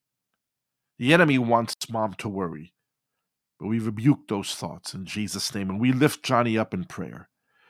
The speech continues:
Father, you see, again, where Johnny is right now, whether he's home or outside doing something ungodly.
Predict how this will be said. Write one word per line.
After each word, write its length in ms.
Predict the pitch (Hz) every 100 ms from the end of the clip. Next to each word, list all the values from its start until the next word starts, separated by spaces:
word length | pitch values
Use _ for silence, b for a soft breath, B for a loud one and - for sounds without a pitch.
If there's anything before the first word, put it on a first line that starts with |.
| b b b b b
Father, 320 | - 131 127
you 180 | 123 131
see, 380 | - - 139 98
again, 540 | 90 143 135 85 71 _ _ _
where 220 | - 117 123
Johnny 440 | 104 127 131 123
is 180 | 127 95
right 280 | 113 143 -
now, 400 | 123 139 78 82 _ -
whether 180 | 110
he's 240 | 123 120 -
home 300 | 131 175 170
or 140 | 170
outside 680 | 160 180 - 175 175 107 87
doing 300 | 120 143 139
something 380 | - 156 147 143
ungodly. 680 | 143 139 131 151 71 67